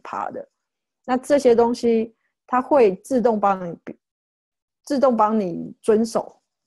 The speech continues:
这个游戏规则，你就不用处理这些事情。就是假如说这个路径不能爬，那当你爬到这个路径的时候，它就不会去帮，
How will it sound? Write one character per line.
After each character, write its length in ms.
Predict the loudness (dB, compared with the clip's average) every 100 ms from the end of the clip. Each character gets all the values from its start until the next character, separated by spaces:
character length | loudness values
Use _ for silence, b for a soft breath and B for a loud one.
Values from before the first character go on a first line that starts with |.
| -2
这 120 | -2
个 240 | -2 -8 -8
游 140 | -6
戏 140 | -6
规 180 | -4 -4
则， 220 | -6 -10 -8
你 120 | 0
就 140 | 0
不 140 | 2 0
用 160 | 0 -2
处 200 | -6 -6
理 60 |
这 160 | -6 -8
些 160 | -8
事 200 | -10 -14
情。 220 | -18 -20 -20 -20 _ b b b
就 80 | -2
是 60 |
假 140 | 0 0
如 60 |
说 280 | -2 -2 -2
这 140 | 2 4
个 60 |
路 140 | 4 2
径 160 | 2
不 100 | 2
能 160 | 0 -2
爬， 340 | -8 -12 -14 _ _ _
那 140 | -8 -4
当 340 | -2 -2 0
你 300 | 0 -2 -6 -4
爬 160 | 0
到 100 | 0
这 120 | 2
个 100 | 2
路 180 | 2 2
径 220 | 0 -2
的 100 | -2
时 220 | -6 -10 -4
候， 280 | -2 -2 -4
它 120 | -4
就 140 | -2
不 180 | -4 -4
会 160 | -2 -2
去 160 | -2 -6
帮， 240 | -6 -6